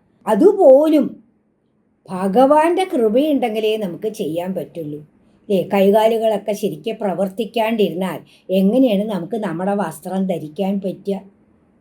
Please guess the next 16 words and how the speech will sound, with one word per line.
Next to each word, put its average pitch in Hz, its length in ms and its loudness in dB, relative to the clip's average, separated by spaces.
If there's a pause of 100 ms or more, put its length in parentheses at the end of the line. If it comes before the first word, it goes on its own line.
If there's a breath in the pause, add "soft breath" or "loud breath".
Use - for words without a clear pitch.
(920)
എത്ര 185 220 0
ആളുകൾ 202 380 6
ഈ 185 240 0
തരത്തിലൊക്കെ 190 640 -4
ബുദ്ധിമുട്ടുകൾ 202 840 -2
അനുഭവിക്കുന്നു. 202 920 -2 (600)
ഇതൊക്കെ 214 520 0 (460)
ദൈവത്തിൻ്റെ 254 560 0
അനുഗ്രഹം. 196 580 0
അപ്പം 339 200 -8
ന-, 311 100 -4 (100)
നമ്മൾ 311 280 2
അനുഭവിക്കുന്ന 294 880 2
സകല 277 600 -2
സുഖ 240 440 0
സൗകര്യങ്ങളും 214 1300 2